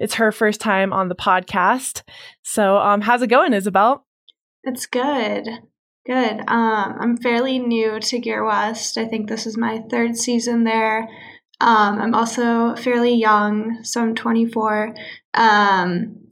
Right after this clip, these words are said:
Speaker 2: it's exciting to have an opportunity to be so involved, and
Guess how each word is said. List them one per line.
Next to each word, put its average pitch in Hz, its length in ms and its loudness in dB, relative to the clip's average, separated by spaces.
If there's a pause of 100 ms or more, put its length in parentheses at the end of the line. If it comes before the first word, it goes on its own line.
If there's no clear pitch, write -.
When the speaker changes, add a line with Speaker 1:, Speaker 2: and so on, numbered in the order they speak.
(160)
Speaker 2:
it's - 80 -4
exciting 226 800 0
to 233 220 0
have 220 200 0
an 214 60 -2
opportunity 220 840 -2
to 214 380 -2
be 220 140 -6
so 240 220 -2
involved, 214 680 -2 (120)
and 208 840 -2